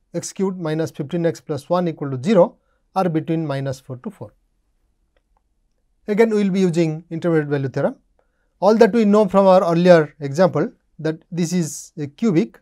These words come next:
odd degree. So, it has a root in real numbers, but it said something more. It asks us to show that there is a root between minus four to four, not only one root,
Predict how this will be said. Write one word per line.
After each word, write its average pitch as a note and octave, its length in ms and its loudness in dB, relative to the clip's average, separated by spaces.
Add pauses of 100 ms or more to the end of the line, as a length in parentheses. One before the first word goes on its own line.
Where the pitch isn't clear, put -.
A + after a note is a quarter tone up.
(2000)
odd F3+ 160 0
degree. C#3+ 340 -6 (1000)
So, - 140 -6
it G3+ 120 2
has F3+ 200 4
a F3+ 80 2
root A#2+ 300 -10 (1000)
in G3+ 200 -2
real C#3+ 260 -4
numbers, G#2 480 -18 (880)
but G#3 300 -2
it G#3 200 -6
said G3+ 380 4
something G#3 380 2
more. D#3+ 260 0 (240)
It F3 140 -6
asks F#3+ 240 4
us G#3 140 -2
to G#3 100 -6
show F#3 220 -2
that F#3 260 2
there E3+ 100 -2
is F#3 140 -4
a F#3 80 0
root A3 300 -2
between F#3 280 -2
minus F3 380 0
four F#3 160 -6
to F3+ 140 -10
four, B2+ 240 -16 (720)
not F3 180 -4
only B3 200 2
one F3+ 240 6
root, F#3 240 -2